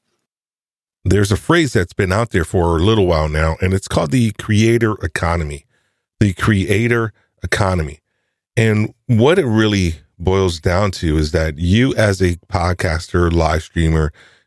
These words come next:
you have the ability right now to create your own prosperity. You have the wherewithal to create your own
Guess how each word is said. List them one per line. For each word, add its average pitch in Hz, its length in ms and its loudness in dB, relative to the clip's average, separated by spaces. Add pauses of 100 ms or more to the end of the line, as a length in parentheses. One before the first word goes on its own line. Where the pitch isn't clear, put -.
you 104 240 2
have 127 260 2
the 104 160 2
ability 85 600 0
right 95 360 -2
now 78 380 -2
to 98 220 -2
create 98 760 0 (480)
your 98 480 2
own 92 600 0 (180)
prosperity. 87 960 -2 (400)
You 113 180 2
have 117 500 2 (320)
the 87 400 0
wherewithal 87 720 2
to - 200 -4
create 90 540 -2
your 90 300 0
own 87 380 0